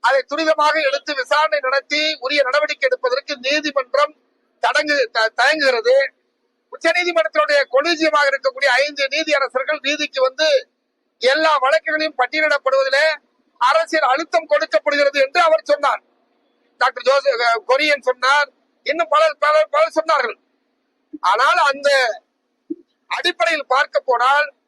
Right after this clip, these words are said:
இந்திய ஒன்றிய அரசு இந்த வழக்கை எடுத்து நடத்துவதற்கு, தீர்ப்பு வழங்குவதற்கு தடையாக இருக்கிறது என்பதுதான் எங்களுடைய ஐயப்பாடாக இருக்கிறது.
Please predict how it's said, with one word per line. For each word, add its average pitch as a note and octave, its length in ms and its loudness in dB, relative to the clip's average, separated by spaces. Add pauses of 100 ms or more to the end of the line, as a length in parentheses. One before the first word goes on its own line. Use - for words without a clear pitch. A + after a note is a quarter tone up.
(380)
இந்திய E4 440 -2
ஒன்றிய D#4 340 0
அரசு C4+ 360 0 (320)
இந்த C4 240 -2
வழக்கை D4+ 440 0
எடுத்து D4 320 0
நடத்துவதற்கு, C#4 720 0 (120)
தீர்ப்பு D4 280 -4
வழங்குவதற்கு B3 500 -2
தடையாக C4 440 0
இருக்கிறது B3+ 440 -4
என்பதுதான் B3 440 0 (360)
எங்களுடைய C4 340 0
ஐயப்பாடாக C4+ 540 0
இருக்கிறது. A#3+ 400 0